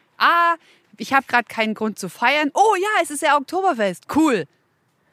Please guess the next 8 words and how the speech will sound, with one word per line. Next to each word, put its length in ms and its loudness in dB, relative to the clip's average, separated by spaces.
Es, 320 -8
Oktoberfest 580 -4
ist 140 -14
für 100 -6
Menschen 460 -2
da, 300 4
zu 160 -12
feiern, 480 0